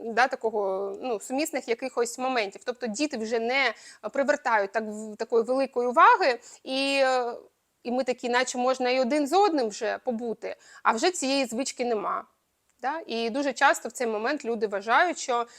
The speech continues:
а, почуття охололи. І, до речі, цей, а, ця криза, е, найчастіше якраз і приводить до розлучення. Оцей сьомий рік, е, подружжя такий найкритичніший, тому що в цей момент люди думають, що все.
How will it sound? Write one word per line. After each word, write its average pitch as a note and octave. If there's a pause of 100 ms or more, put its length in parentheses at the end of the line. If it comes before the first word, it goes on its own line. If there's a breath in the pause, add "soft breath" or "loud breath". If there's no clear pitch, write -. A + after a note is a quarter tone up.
(140 loud breath)
а, A3
почуття B3
охололи. D#4+
І, -
до A3
речі, B3+
цей, D4+ (220 loud breath)
а, G#3+
ця A#3+
криза, C4 (100)
е, A3
найчастіше B3+
якраз A#3
і A3
приводить A3
до A3
розлучення. A3+
Оцей A#3+
сьомий A#3+
рік, A#3
е, G#3+ (240 loud breath)
подружжя C#4
такий A3+
найкритичніший, A#3
тому B3
що B3
в A3+
цей C4+
момент A#3+
люди A3+
думають, C#4
що C4
все. -